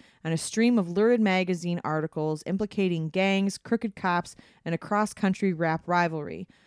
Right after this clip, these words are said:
end quote, noting that everything associated with Wallace's death had been, quote, "big business." Like, yeah, it's all <laughs> frickin', it's nuts. This poor guy and this poor family.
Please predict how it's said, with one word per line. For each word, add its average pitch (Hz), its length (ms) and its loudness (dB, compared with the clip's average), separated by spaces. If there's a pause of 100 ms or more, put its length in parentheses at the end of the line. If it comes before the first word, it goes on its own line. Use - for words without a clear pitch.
(140)
end 180 220 0
quote, 156 360 -2
noting 190 340 4
that 170 140 0
everything 226 440 2
associated 196 560 2
with 170 160 0
Wallace's 185 460 -2
death 151 280 -2
had 165 360 -4
been, 156 280 -2
quote, 156 420 -4
"big 147 240 -2
business." - 640 -8 (360)
Like, 151 380 -12 (580)
yeah, 190 260 0 (220)
it's 185 160 -6
all 190 200 -2
<laughs> - 340 -12
frickin', 180 480 0 (760)
it's - 200 -8
nuts. 233 640 0 (400)
This 170 160 -10
poor 254 260 -4
guy 175 380 -4 (220)
and 175 180 -8
this 165 100 -10
poor 262 240 0
family. 170 600 -2